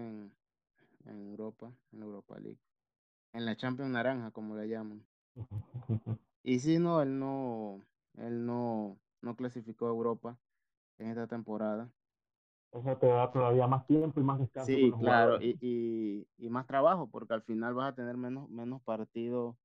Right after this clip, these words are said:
Speaker 1: eh, de acumulación en las piernas. Y eso siempre es positivo para los jugadores. Y más que, más que viene el Mundial también, muchos jugadores van a estar, pueden llegar cansados al final de temporada.
Speaker 2: Exacto.
Speaker 1: Bueno, ya con, con esto podemos pasar a, al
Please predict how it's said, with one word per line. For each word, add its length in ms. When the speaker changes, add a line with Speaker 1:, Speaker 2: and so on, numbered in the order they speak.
Speaker 1:
eh, 240
de 60
acumulación 720
en 60
las 140
piernas. 420
Y 120
eso 180
siempre 320
es 60
positivo 400
para 140
los 100
jugadores. 500
Y 100
más 220
que, 500
más 140
que 120
viene 160
el 80
Mundial 340
también, 580
muchos 320
jugadores 460
van 160
a 100
estar, 360
pueden 280
llegar 240
cansados 380
al 60
final 340
de 140
temporada. 560
Speaker 2:
Exacto. 160
Speaker 1:
Bueno, 420
ya 260
con, 380
con 260
esto 340
podemos 320
pasar 380
a, 400
al 260